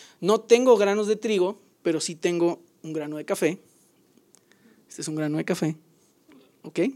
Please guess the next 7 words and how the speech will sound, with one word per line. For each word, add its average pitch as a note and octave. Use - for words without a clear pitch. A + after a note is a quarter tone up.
¿Lo C3+
ven? F#3+
Perfecto. -
Entonces F#3+
Jesús G#3
está C4
diciendo G#3+